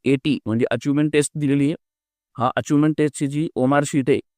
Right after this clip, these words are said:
ही आपल्या वर्गावर विद्यार्थ्यांसाठी येणार. इथं बघा, एवढ्या नंबर दिला, इथं बुकलेट सेट दिलेला आहे, इथं एकतीस, म्हणजे या ठिकाणी इयत्ता तिसरीच्या विद्यार्थ्याला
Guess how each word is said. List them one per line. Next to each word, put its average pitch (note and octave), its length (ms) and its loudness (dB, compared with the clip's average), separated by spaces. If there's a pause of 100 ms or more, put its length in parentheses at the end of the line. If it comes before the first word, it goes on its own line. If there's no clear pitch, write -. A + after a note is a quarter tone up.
(240)
ही A#2+ 80 2
आपल्या C#3 240 4
वर्गावर C3+ 380 6
विद्यार्थ्यांसाठी C3 720 0
येणार. C#3 220 2
इथं C#3+ 200 0
बघा, C3+ 120 0
एवढ्या C3 220 4 (100)
नंबर C#3 200 2
दिला, C#3+ 180 0
इथं C#3 180 0
बुकलेट C#3 420 2
सेट D3 260 2
दिलेला C3 240 4
आहे, A#2 80 4
इथं B2 160 0
एकतीस, - 540 -2 (240)
म्हणजे G#2+ 280 -2 (220)
या A#2 140 2
ठिकाणी C3+ 380 2
इयत्ता C3 260 0 (100)
तिसरीच्या C#3 320 0
विद्यार्थ्याला B2+ 640 2